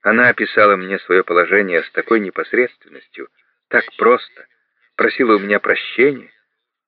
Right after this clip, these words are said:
что я в самом деле был побежден и не нашел ни слова, чтобы ей ответить. «Если бы ты знал, как она меня утешала», потому что видела, что я задыхаюсь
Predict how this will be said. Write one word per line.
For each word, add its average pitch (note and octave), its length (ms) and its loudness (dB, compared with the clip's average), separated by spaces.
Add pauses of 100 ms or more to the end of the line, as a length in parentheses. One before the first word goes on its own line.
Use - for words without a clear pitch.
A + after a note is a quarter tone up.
что - 180 -8
я E2+ 180 2
в - 100 -12
самом A#2 360 -2
деле E2+ 260 -6
был F2 240 -4
побежден E2+ 680 -2 (420)
и G#2+ 80 -2
не A2+ 100 0
нашел G#2 400 2
ни G#2+ 160 -6
слова, G2+ 400 0
чтобы E2+ 300 -6
ей E2 240 -2
ответить. - 580 -10 (800)
«Если C#3 320 0
бы B2 140 2
ты A2 160 0
знал, F#2 340 0 (300)
как D3 240 0
она A#2 100 0
меня G#2 300 -2
утешала», F2 680 -2 (300)
потому G#2 300 -6
что - 160 -6
видела, F#2 400 -8
что - 160 -8
я G2 140 4
задыхаюсь G2+ 680 0